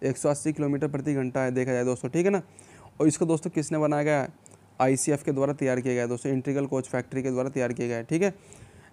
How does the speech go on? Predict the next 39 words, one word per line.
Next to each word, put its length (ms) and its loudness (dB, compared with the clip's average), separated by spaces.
एचआईवी 380 2
एड्स 200 2
को 120 -2
जागरूक 300 2
करने 260 2
के 60 2
लिए 80 2
जिंदगी 340 2
जिंदाबाद 480 2
वाली 200 2
उद्देश्य 380 0
वाली 160 2
ट्रेन 220 0
कौन 220 -2
सी 120 -2
है 60 2
दोस्तों? 280 -2
अगर 160 -2
देखा 220 -2
जाए 120 2
तो 100 -4
ये 160 2
है 60 2
दोस्तों 220 0
आपकी 180 -2
रिबन 320 0
एक्सप्रेस 420 -4
ट्रेन। 220 -2
इस 180 2
तरीके 260 0
की 60 2
दोस्तों 320 0
अगर 220 -2
जागरूक 360 0
करने 180 0
के 60 0
लिए 100 2
दोस्तों। 240 -4
नेक्स्ट 320 0